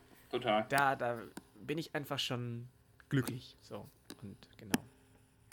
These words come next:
Speaker 2: Aber gut, dann bist du auch einer, der, dem das nicht so extrem wichtig ist. Aber mir ist auch aufgefallen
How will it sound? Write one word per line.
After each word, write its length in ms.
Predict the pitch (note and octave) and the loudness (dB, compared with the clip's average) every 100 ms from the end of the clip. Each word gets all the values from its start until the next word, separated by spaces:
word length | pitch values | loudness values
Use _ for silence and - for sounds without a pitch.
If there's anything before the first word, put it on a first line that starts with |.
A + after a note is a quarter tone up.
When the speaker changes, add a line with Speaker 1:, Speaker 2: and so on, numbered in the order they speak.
| - - | -2 4
Speaker 2:
Aber 220 | C3 A#2+ | 6 4
gut, 340 | - - - - | 0 -8 -8 -6
dann 160 | G2+ G2 | -6 -6
bist 160 | F#2 | -8
du 60 | - | -2
auch 220 | - G2+ | -2 -2
einer, 200 | - G#2+ | -2 0
der, 240 | G#2+ G2+ G2 - - - | 0 -2 -4 -12 -18 -8
dem 80 | G#2 | -8
das 120 | - | -4
nicht 160 | G#2+ - | -4 0
so 320 | G#2 F#2+ F#2 _ _ - | 0 -2 -6 _ _ -14
extrem 400 | - - - F#2 | -10 -4 -2 0
wichtig 300 | F#2 - - | -2 -2 -6
ist. 260 | G2+ - - - - - | -10 -10 -16 -20 -20 -2
Aber 440 | G#2 G2 F#2+ F#2 F#2 - _ - - | 2 4 2 0 -4 -16 _ -8 2
mir 100 | D#3 | 2
ist 80 | D#3 | 4
auch 80 | |
aufgefallen 680 | A#2+ B2+ A#2+ - A2 A2 A2 | 2 0 -2 2 4 4 0